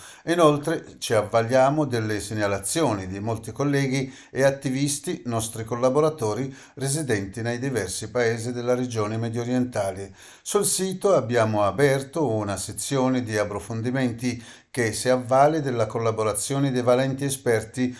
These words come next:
italiani di questioni internazionali e altri studiosi della letteratura e della lingua araba. Con una cadenza mensile pubblichiamo la rubrica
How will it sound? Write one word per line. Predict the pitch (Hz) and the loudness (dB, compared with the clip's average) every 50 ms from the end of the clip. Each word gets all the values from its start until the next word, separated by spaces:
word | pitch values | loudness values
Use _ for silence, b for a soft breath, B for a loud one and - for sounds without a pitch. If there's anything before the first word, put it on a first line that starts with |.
| B B - | B B -8
italiani | 120 123 123 143 139 139 135 120 104 98 98 101 110 117 113 110 | -8 -2 2 2 2 4 4 4 4 4 2 0 -4 -8 -8 -10
di | 110 120 123 | -10 -10 -6
questioni | - 143 131 - - - 110 107 107 | -6 -6 -6 -6 -4 -4 -2 -2 -2
internazionali | 113 113 113 123 117 120 127 123 - - 139 131 110 98 92 90 92 92 90 B B B B B B _ | -2 -4 -4 -6 -4 -4 -4 -4 -2 -2 0 0 0 0 0 -2 -6 -10 -12 B B B B B B _
e | - 135 | 4 8
altri | 127 131 139 139 139 139 123 120 | 8 8 8 8 4 0 -2 -2
studiosi | - - - 165 151 127 117 123 135 127 113 143 | -4 -4 -4 -4 -2 2 2 4 4 2 0 -2
della | 113 117 107 107 107 | -2 0 0 0 0
letteratura | 101 101 101 - 113 110 104 104 - 143 143 139 135 | 0 -2 -4 -4 -2 -2 -2 -2 -2 -2 0 0 0
e | 127 | 0
della | 120 123 123 123 | 0 0 0 0
lingua | 120 127 127 131 131 135 131 117 | 0 2 0 2 6 6 8 8
araba. | 104 98 98 95 95 101 95 98 B B B B B B B B | 8 8 6 4 4 2 0 0 B B B B B B B B
Con | _ - 165 170 160 | _ -2 2 4 4
una | 147 135 120 | 4 4 2
cadenza | - 123 107 113 127 127 113 113 - 113 | 2 2 2 2 2 0 0 0 -2 -2
mensile | 101 101 98 98 95 95 - 135 143 151 160 170 151 | -2 -2 -4 -4 -4 -4 -2 -2 -2 0 -2 -2 -2
pubblichiamo | 147 143 131 143 151 147 - 143 123 120 127 139 135 | -2 -2 -2 -2 -4 -2 0 2 2 2 2 2 2
la | 117 107 104 | 2 2 2
rubrica | 107 107 101 107 131 143 135 135 139 139 135 139 | 2 0 -2 0 0 0 0 2 2 0 0 0